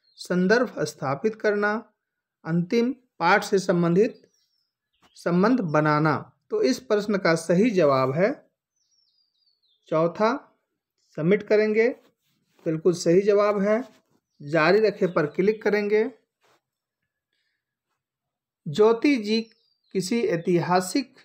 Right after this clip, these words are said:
या सांस्कृतिक पाठ को पढ़ाने से पहले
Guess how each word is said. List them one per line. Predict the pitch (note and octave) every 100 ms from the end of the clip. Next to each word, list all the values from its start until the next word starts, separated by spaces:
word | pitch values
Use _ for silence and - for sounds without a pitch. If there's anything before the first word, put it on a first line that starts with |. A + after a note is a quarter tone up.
| -
या | E3+ E3+ C#3
सांस्कृतिक | - F3+ F3+ - F#3+ F#3+ A#3+ _ D#3+
पाठ | D#3+ F3+ -
को | F#3 D3
पढ़ाने | - D3+ D#3 F3 A3+
से | A3 E3+
पहले | - C#3+ C#3 F#3 E3+ C3+